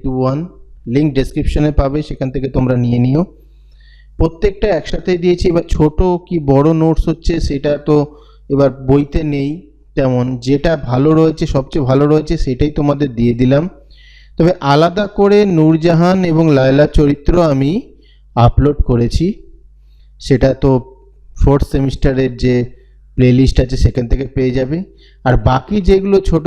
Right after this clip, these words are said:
ছোট চরিত্র রয়েছে তাদের উত্তর এটা দিচ্ছি, সাথে এটা বড়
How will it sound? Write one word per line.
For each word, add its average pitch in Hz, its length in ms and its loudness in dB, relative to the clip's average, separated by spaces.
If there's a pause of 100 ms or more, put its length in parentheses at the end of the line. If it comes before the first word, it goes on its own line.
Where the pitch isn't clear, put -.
ছোট 165 120 -4 (140)
চরিত্র 147 320 -2 (160)
রয়েছে 139 260 0 (180)
তাদের 131 340 0
উত্তর 139 380 0
এটা 143 200 -2 (100)
দিচ্ছি, 123 300 -4
সাথে 160 300 -2 (100)
এটা 196 180 0 (600)
বড় 160 140 4